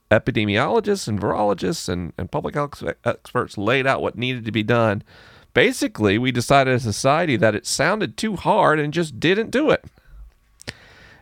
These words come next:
And, uh, that's, that's how we got here. And so this piece in The Atlantic, I think, is really important for everyone to read right now,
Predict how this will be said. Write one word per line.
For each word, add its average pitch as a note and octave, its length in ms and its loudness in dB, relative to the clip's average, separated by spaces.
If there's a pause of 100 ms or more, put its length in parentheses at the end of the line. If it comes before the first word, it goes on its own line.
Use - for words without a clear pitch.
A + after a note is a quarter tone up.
(140)
And, A#2+ 520 2
uh, A#2 580 4
that's, D3+ 460 2
that's - 380 0 (140)
how D3+ 280 4
we F#3 120 2
got D#3 280 2
here. F2 160 0
And F2 100 -4
so A2 80 2
this C#3+ 140 -4
piece G3 260 -2
in - 80 -4
The C#3 100 2
Atlantic, A#2+ 560 -2
I A#2 60 2
think, F3 180 -4
is C3+ 140 -2
really F#3+ 320 -2
important D3 520 -2
for - 180 -6 (100)
everyone D3 540 0
to A#2 140 -2
read G#2 580 -4 (680)
right D#3 280 2
now, C3 200 2